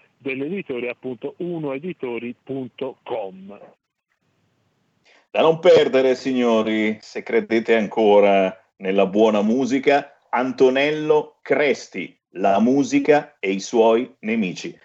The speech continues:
Speaker 2: Antonello, è stato davvero un piacere, buon lavoro e come sempre restiamo in contatto.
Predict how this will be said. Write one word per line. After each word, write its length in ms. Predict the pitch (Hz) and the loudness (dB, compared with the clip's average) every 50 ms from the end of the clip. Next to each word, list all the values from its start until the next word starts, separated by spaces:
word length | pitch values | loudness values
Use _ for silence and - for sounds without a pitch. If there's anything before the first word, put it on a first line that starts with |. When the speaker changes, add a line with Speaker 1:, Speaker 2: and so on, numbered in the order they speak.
| _ _ - | _ _ -6
Speaker 2:
Antonello, 560 | 92 90 - 117 120 139 151 175 208 202 190 | -4 -2 2 4 4 6 4 4 4 2 2
è 60 | 170 | 2
stato 280 | 143 - 143 139 - 139 | 2 0 0 0 0 0
davvero 500 | 113 120 123 117 113 147 165 175 175 180 | 2 2 0 2 2 0 0 0 -2 -2
un 140 | 175 170 160 | -4 -6 -4
piacere, 760 | 160 151 143 127 - 147 147 156 165 170 175 - - _ _ | -2 -2 -2 -2 -2 -2 0 2 2 2 0 -4 -6 _ _
buon 380 | - 98 101 143 160 175 180 | -8 -2 2 2 4 4 4
lavoro 640 | 175 170 156 160 165 170 175 180 180 190 196 - - - | 4 2 2 2 0 2 2 2 2 0 0 -2 -2 -2
e 140 | 123 123 | -4 -2
come 260 | 120 - 127 120 120 120 | -2 -2 -4 -2 -4 -4
sempre 400 | - - 120 117 110 - 117 117 | -4 -2 -4 -2 -2 -2 -2 0
restiamo 460 | 107 107 - - - 120 110 107 107 | 0 -2 -4 -4 -4 -4 -2 -2 -2
in 80 | 107 107 | -4 -4
contatto. 760 | - 117 107 101 - 98 82 80 - - 87 80 - _ _ | -2 -2 -2 -2 -2 -2 -2 -4 -8 -12 -14 -14 -14 _ _